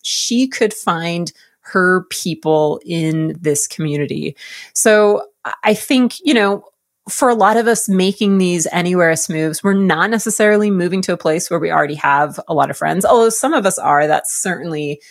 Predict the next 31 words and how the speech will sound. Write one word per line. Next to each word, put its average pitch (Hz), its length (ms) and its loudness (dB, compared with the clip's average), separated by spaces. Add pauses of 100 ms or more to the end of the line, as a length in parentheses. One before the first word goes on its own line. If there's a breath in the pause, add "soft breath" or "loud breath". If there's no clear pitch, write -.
(140 soft breath)
something 160 640 -2
important 156 540 -2
to 151 100 -8
consider. 135 640 -2 (420 loud breath)
But, 170 320 2
you 202 80 2
know, 156 340 0 (200)
when 226 380 0
you're 240 120 4
looking 311 340 0
at 277 60 0
a 254 40 2
community, 208 720 0 (1000 loud breath)
try - 160 0
and 269 140 0
figure 262 160 4
out, 185 180 2
where 202 180 4
do 247 60 0
you 277 100 2
imagine 233 460 2
meeting 165 320 -2
people? 151 440 -4
What 160 300 2
are 196 80 -2
your 175 380 0 (140)
entry 185 480 -2
points 139 500 -4
going 156 360 -2
to - 120 -2
be 143 460 -2